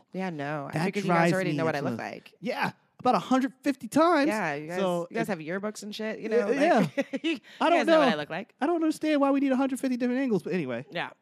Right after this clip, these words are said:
Speaker 2: I digress.
Speaker 1: No worries.
Speaker 2: So
Speaker 1: So Greece is amazing,
Speaker 2: Mm-hmm.
Speaker 1: and I'm, I'm really having, like, <sighs> an incredible time out there.
Speaker 2: Yeah.
Speaker 1: And then I get a, uh,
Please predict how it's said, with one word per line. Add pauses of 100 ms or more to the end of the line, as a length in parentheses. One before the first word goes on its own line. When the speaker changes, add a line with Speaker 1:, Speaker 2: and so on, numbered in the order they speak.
Speaker 2:
I
digress.
Speaker 1:
No
worries.
Speaker 2:
So
Speaker 1:
So
Greece
is
amazing,
Speaker 2:
Mm-hmm.
Speaker 1:
and
I'm,
I'm
really
having,
like,
<sighs> (1700)
an
incredible
time
out
there.
Speaker 2:
Yeah.
Speaker 1:
And
then
I
get (100)
a,
uh,